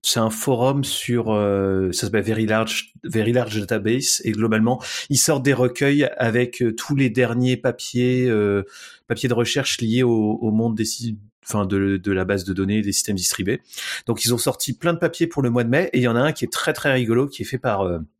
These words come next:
Samsung. Euh, qui ont, euh, complètement modifié un S S D,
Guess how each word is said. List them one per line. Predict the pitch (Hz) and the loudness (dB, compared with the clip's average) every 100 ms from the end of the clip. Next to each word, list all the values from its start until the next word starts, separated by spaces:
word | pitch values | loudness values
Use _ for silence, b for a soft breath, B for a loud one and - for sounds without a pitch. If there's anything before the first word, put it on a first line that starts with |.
| _ _ _ _ _ _ - | _ _ _ _ _ _ -4
Samsung. | - 123 - 147 127 - B B B B B B B - | 0 0 0 0 0 -2 B B B B B B B -2
Euh, | 113 110 104 101 98 101 | 2 4 4 4 4 0
qui | - - 113 | -2 -2 2
ont, | 110 110 107 104 98 | 4 4 4 2 2
euh, | 92 92 90 | 2 2 0
complètement | 90 143 117 131 139 139 | 0 -2 0 0 2 4
modifié | 139 139 131 - - 143 | 4 4 0 -2 0 2
un | 131 | 2
S | 117 - | 2 2
S | 127 107 | 0 2
D, | 123 | 0